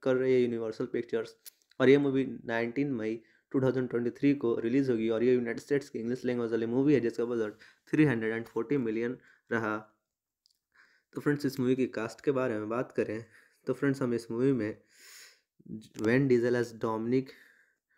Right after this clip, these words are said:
टोरेटो, या कहा डॉम के रोल में नजर आएंगे, और जेसन स्टेथम as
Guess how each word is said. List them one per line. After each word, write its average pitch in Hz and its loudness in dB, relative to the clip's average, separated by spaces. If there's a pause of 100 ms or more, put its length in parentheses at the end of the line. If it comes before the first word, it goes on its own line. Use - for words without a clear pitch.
(280)
टोरेटो, 123 4
या 117 2
कहा 120 -2
डॉम 117 -2
के 127 0
रोल 117 2
में 113 -4
नजर 113 0
आएंगे, 110 -6
और 110 -6
जेसन 113 -2
स्टेथम 135 -2
as 120 -2